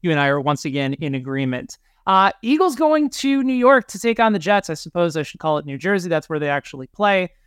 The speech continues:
Six and a half point favorite on the road are Philadelphia going up against the Jets. So I think initially my, my thirst, my first thought was Zach Wilson's gonna have a rough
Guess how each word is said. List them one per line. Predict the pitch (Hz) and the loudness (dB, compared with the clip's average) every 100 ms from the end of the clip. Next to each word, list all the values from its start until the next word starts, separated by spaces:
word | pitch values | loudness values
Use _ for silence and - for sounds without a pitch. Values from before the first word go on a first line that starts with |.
| _ | _
Six | - - 330 349 | -12 -2 -2 2
and | 339 | 2
a | 240 | 4
half | 233 214 _ | 4 2 _
point | 202 196 180 - - | 2 2 2 -2 -8
favorite | - 185 175 165 160 - | -2 0 2 2 0 0
on | 170 170 | 0 0
the | 147 | 0
road | 156 151 147 147 | 2 2 0 -2
are | 151 | -2
Philadelphia | 139 170 151 139 139 - 143 131 131 | -2 0 0 2 0 -2 -4 -2 -2
going | 147 139 | -2 -2
up | 135 - | -4 -6
against | 131 131 - | -8 -8 -8
the | 113 | -8
Jets. | 135 127 - | -4 -2 -4
So | - 233 220 _ _ _ _ | 0 2 2 _ _ _ _
I | 277 | 0
think | 349 330 | 2 2
initially | 262 277 - 220 180 175 180 | 4 2 2 0 2 -2 0
my, | 185 185 | 0 2
my | 202 180 | 2 0
thirst, | 220 220 - | -2 -4 -4
my | 220 185 | -4 -2
first | - 262 - | 2 0 2
thought | 196 175 165 _ - | 2 2 2 _ -6
was | 165 156 151 143 - - _ _ - | 0 0 0 -4 -10 -20 _ _ -10
Zach | 165 214 190 | 4 6 6
Wilson's | 190 160 156 - | 4 2 -2 -4
gonna | 156 143 | -4 -2
have | 135 139 131 127 | -2 0 0 -4
a | 156 139 143 | -6 -4 -4
rough | 139 151 139 156 156 135 - _ | -6 -8 -2 2 4 2 -2 _